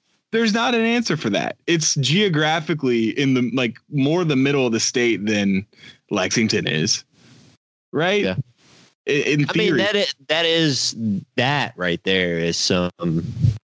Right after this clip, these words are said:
Speaker 2: we're gonna
Speaker 1: And it'll
Speaker 2: keep it
Speaker 1: never
Speaker 2: blue.
Speaker 1: be, it will never be in the Yum. It's a
Speaker 2: Oh,
Speaker 1: nicer building.
Speaker 2: absolutely.
Speaker 1: It's a nicer building. It's built f-, it could be built for it just as well. I mean,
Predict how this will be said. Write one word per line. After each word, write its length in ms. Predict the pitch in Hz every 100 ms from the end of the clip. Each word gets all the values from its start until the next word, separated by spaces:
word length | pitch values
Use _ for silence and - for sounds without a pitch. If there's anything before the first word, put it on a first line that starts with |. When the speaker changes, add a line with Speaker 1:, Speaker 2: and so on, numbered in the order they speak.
| -
Speaker 2:
we're 120 | 101
gonna 100 | 92
Speaker 1:
And 80 | 196
it'll 120 | 226
Speaker 2:
keep 80 | 196
it 40 |
Speaker 1:
never 220 | 226 180
Speaker 2:
blue. 100 | 87
Speaker 1:
be, 260 | 120 233 196
it 100 | -
will 140 | 175 185
never 480 | 156 151 156 156 147
be 220 | 123 127
in 160 | 117 110 _ _ _ -
the 120 | 110
Yum. 160 | 98 92 - _
It's 100 | - 135
a 40 |
Speaker 2:
Oh, 80 | 113
Speaker 1:
nicer 340 | 110 143 160
building. 380 | 165 113 95 85
Speaker 2:
absolutely. 200 | 113 95
Speaker 1:
It's 140 | 127 131
a 80 |
nicer 440 | 117 113 117 135 175
building. 460 | 117 107 101 101 -
It's 180 | 117 104
built 380 | 92 113 135 143
f-, 240 | - 107
it 240 | 120 110
could 260 | - 127 123
be 160 | 127 131
built 480 | 101 120 123 110
for 220 | - 113 104
it 60 |
just 360 | 104 113 127 -
as 140 | 107
well. 260 | 107 110 90
I 100 | 110
mean, 220 | 107 98